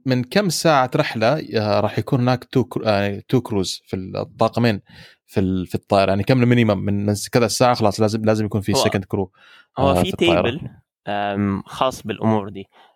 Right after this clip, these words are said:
Speaker 1: مم.
Speaker 2: آم، فكرة التيبل مثلًا، آم، النايت فلايتس الفترة بتكون أقل، للداي فلايتس الفترة بتكون أكتر.
Speaker 1: مهم.
Speaker 2: الفترة المسموح للطيار إن هو يداوم بشكل أكبر.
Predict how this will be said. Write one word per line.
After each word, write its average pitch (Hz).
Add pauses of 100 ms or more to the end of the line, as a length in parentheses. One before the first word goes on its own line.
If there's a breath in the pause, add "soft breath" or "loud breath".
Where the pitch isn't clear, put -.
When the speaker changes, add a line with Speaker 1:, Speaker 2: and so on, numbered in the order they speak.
(160 soft breath)
Speaker 1:
مم. 117
Speaker 2:
آم، 107
فكرة -
التيبل 120
مثلًا، 113
آم، 101 (1040)
النايت 127
فلايتس - (580)
الفترة 143
بتكون 123
أقل، - (840)
للداي 120
فلايتس 156
الفترة 131
بتكون 117
أكتر. 113
Speaker 1:
مهم. 120
Speaker 2:
الفترة 135
المسموح 127
للطيار 120
إن 117
هو 131
يداوم 110
بشكل 101
أكبر. 90